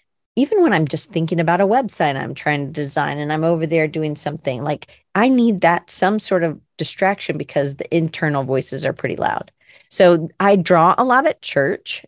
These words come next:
<laughs> Um, I'm sure that the pastor was not talking about ham radio, but I drew a ham radio, and I use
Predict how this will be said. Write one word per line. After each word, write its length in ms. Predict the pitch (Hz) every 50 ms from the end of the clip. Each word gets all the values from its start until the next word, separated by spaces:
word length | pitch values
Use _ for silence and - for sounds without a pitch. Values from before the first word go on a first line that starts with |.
| _
<laughs> 100 | 165 -
Um, 320 | 254 277 240 185 160 151 - - - - - _ _ _ _ _ _ _ _ _
I'm 120 | 165 160
sure 320 | 139 - - 139 147 160 180
that 220 | 190 190 190 -
the 100 | 202 202
pastor 400 | - 208 180 185 196 - - 202
was 160 | 202 202 -
not 220 | 196 190 202 - -
talking 340 | 233 214 214 - 233 220 226
about 300 | 226 233 226 233 - 160
ham 280 | 165 190 208 214 220
radio, 600 | 214 202 185 180 175 175 175 170 170 170 170 170 170
but 160 | 165 160 160
I 380 | - 147 143 147 147 151 156
drew 240 | 160 156 175 185 196
a 40 | 202
ham 300 | 190 - 175 180 185 196
radio, 580 | 180 151 143 135 135 131 135 151 175 226 302 - _ _ _ _ _ _ _ _ _ _ _ -
and 400 | 185 180 175 175 170 165 - - _ -
I 80 | 175
use 480 | 170 156 156 170 165 151 151 - -